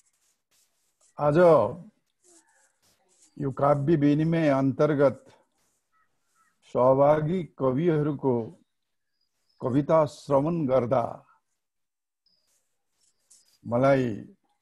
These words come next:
एउटा नयाँ काव्य सङ्ग्रह,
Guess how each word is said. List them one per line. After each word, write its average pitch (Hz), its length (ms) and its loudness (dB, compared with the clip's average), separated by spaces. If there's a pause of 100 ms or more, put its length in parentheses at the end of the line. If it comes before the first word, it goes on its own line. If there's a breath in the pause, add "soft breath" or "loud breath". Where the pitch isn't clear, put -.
(1900)
एउटा 143 420 -2 (520)
नयाँ 143 720 -4 (680)
काव्य 135 440 -2
सङ्ग्रह, 135 880 -4